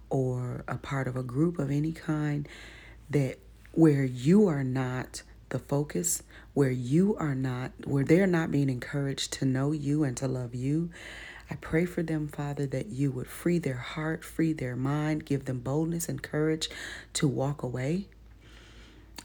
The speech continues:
I pray, Father, for the listeners who, Father, who are casually listening,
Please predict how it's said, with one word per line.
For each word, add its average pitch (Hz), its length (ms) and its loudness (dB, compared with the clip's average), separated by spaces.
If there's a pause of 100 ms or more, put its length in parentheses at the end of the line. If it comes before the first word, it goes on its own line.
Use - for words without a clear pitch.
(300)
I 151 100 0
pray, 156 380 0
Father, 151 500 -4
for 135 320 -4
the 135 80 -6
listeners 151 640 0
who, 151 200 -2
Father, 147 360 -4
who 156 180 2
are 151 80 -2
casually 160 600 -2
listening, 170 540 -2